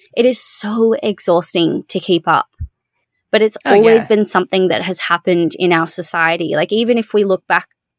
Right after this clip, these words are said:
Speaker 1: you know, throughout history, in the Renaissance, the beauty
Speaker 2: Oh my
Speaker 1: standard
Speaker 2: God, yeah.
Speaker 1: was larger women because it showed that you were more wealthy and you didn't need to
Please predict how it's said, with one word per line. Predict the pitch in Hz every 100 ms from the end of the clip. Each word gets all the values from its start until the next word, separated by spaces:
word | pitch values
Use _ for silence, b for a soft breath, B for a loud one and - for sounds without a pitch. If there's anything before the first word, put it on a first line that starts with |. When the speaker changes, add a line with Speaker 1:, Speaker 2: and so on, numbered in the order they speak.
| _ -
Speaker 1:
you | 202
know, | 165 175 - _ -
throughout | 208 214 196
history, | 202 262 - 110 - - B B -
in | 220
the |
Renaissance, | 214 202 208 247 160 135 - - - B B B _ _ _ _ -
the | 208 202 180 -
beauty | 214 240
Speaker 2:
Oh | 240
my |
Speaker 1:
standard | - 190 180 185 175
Speaker 2:
God, | 170
yeah. | 180 175 170
Speaker 1:
was | 170 - - b b _ _ _
larger | 185 185 170 185 220 226
women | 339 277 - - -
because | 196 - 196 190 -
it | -
showed | - 190 180 180 -
that | 180 -
you | 185 190 180
were | 175 175 175
more | 208 233 233
wealthy | 185 185 - 196
and | 190
you | 185
didn't | 185 190 -
need | 180 185 170
to | 185